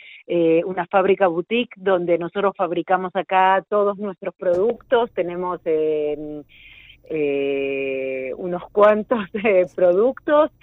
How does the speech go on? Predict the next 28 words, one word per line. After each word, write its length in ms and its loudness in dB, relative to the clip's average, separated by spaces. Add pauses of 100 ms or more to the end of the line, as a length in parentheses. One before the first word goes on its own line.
(380)
eh, 680 2
que 120 -2
tienen 340 -2
que 140 2
ver 260 2
con 240 0
el, 200 0
eh, 640 2 (840)
eh, 160 0
productos 580 0
que 120 2
los 260 2
llamamos 440 2
como 1120 0 (220)
lugares 440 4
en 100 -4
nuestra 320 -4
zona. 380 4
Tenemos 340 -6
el, 340 -2 (320)
nuestro 300 -2
bombón 400 2
favorito, 580 2
que 120 -2
es 120 -10
el, 200 0
eh, 220 0
Argermón, 920 0